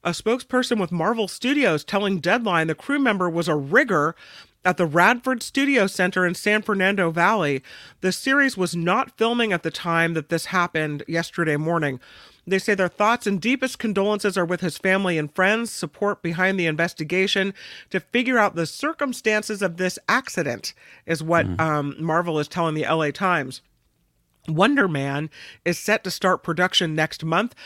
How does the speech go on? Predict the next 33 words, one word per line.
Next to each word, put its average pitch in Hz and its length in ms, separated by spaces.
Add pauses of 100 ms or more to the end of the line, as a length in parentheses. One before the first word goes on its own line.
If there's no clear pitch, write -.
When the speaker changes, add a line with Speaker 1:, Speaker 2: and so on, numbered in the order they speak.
(160)
Speaker 1:
after 156 280
delays 156 440
brought 156 260
on 151 220
by 143 160
the 143 80
writers 156 480
and 151 180
sag 151 320
aftra 151 340
strikes. - 600 (160)
Speaker 2:
I've 110 100
never 160 140
heard 156 160
Speaker 1:
Um, 95 80
Speaker 2:
of 92 40
Wonder 104 280
Man. 90 320 (320)
Speaker 1:
it 202 120
was 190 160
ordered 190 360
as 170 160
an 156 120
upcoming 185 500
miniseries 180 720
for 156 120
Disney 151 320
Plus, 147 340
so 160 160
it's 156 100
a 165 60
new 165 160
series. 151 540